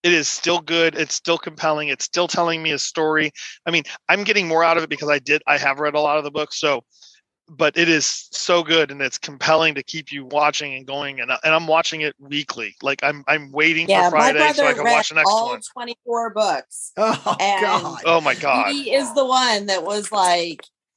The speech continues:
Speaker 2: "You have to watch this show. Give it another chance because it does what the books could, just couldn't
Speaker 1: Yes.
Speaker 2: do." He, you know, they were too big and too unwieldy, and
Speaker 1: Yep,
Speaker 3: Tw-,
Speaker 1: one hundred percent.
Speaker 3: twenty-four books? Oh, my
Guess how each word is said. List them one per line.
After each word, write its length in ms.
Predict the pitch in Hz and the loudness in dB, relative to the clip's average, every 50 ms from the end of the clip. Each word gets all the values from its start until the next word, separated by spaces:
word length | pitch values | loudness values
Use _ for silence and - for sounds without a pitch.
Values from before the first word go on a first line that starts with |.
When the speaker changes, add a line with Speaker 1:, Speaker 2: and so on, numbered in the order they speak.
| _ _ | _ _
Speaker 2:
"You 200 | - 202 254 254 | -8 -4 -2 0
have 220 | 262 247 220 220 220 | 2 2 2 0 0
to 100 | 247 226 | -2 0
watch 300 | 226 226 220 220 - - | 0 0 0 0 -4 -8
this 240 | 226 214 202 - | -6 -6 -4 -4
show. 320 | - 254 240 233 214 190 180 | -2 0 2 2 2 2 0
Give 240 | 175 190 208 208 220 | 0 -2 -2 -2 -2
it 80 | 220 | -2
another 320 | 226 220 214 208 208 208 - - - 214 | -2 0 0 0 -2 -2 -6 -6 -4 -4
chance 320 | 214 208 196 185 - - - | -4 -4 -8 -10 -14 -14 -10
because 800 | 185 170 - 185 180 175 175 175 175 170 175 170 165 - - - _ - - _ _ _ _ _ _ _ - - - - - | -10 -6 0 4 4 6 6 6 4 2 0 -2 -4 -8 -12 -14 _ -20 -20 _ _ _ _ _ _ _ -10 -10 -8 -2 0
it 180 | 190 214 214 - | 2 2 2 4
does 340 | 226 233 233 226 214 - 214 | 4 4 4 4 2 2 0
what 160 | 226 226 - | -2 -2 0
the 80 | 202 185 | -2 -2
books 340 | 196 214 208 - - - - | 0 0 -2 -2 -6 -14 -8
could, 260 | - 240 233 220 - _ - 170 | -4 -4 -4 -4 -4 _ -14 -8
just 280 | 147 214 214 - - _ - | -6 -6 -4 -6 -8 _ -8
couldn't 240 | - - 247 254 226 | -2 2 2 2 2
Speaker 1:
Yes. 240 | 247 240 220 185 160 - 202 | 2 -2 -4 -6 -6 -2 0
Speaker 2:
do." 460 | 214 254 392 269 233 190 170 165 160 180 | 0 2 4 2 2 2 2 -2 -4 -6
He, 140 | 202 - _ _ _ _ _ - - _ | -12 -14 _ _ _ _ _ -20 -18 _
you 120 | - 202 190 | -8 -6 -4
know, 340 | 190 180 170 165 160 156 151 | 0 0 2 2 2 0 0
they 340 | 175 175 175 175 170 160 156 - _ _ - | 2 0 0 0 -2 -8 -12 -20 _ _ -6
were 160 | 185 196 185 | -4 -4 -4
too 240 | 175 - - 254 240 | -2 -4 -6 -4 0
big 320 | - 240 240 240 226 208 | 2 4 4 4 2 0
and 120 | 208 196 190 | -2 -8 -6
too 220 | - - 220 208 | -6 -4 -2 -2
unwieldy, 800 | 208 208 202 196 202 208 214 214 202 185 190 180 170 165 156 151 147 | -2 -2 -2 0 0 0 0 0 -2 0 0 0 0 0 -2 -2 -4
and 280 | 147 151 147 147 147 - _ _ _ _ _ _ _ _ - | -4 -4 -6 -6 -8 -12 _ _ _ _ _ _ _ _ -2
Speaker 1:
Yep, 220 | 143 160 175 - | 0 0 0 -2
Speaker 3:
Tw-, 100 | - - 202 - - _ - | -4 -10 -10 -10 -10 _ -6
Speaker 1:
one 100 | 151 165 | -4 -2
hundred 200 | 165 185 185 190 | 0 2 2 4
percent. 180 | - - - 175 | 4 4 4 4
Speaker 3:
twenty-four 320 | 165 156 165 226 240 - | 2 2 2 2 2 2
books? 520 | - 165 180 214 285 - - - - - - - - - - _ - | 2 2 2 2 0 -2 -4 -10 -12 -12 -16 -20 -20 -20 -20 _ -4
Oh, 160 | 214 285 339 | -2 -2 0
my 120 | 302 277 | 0 -2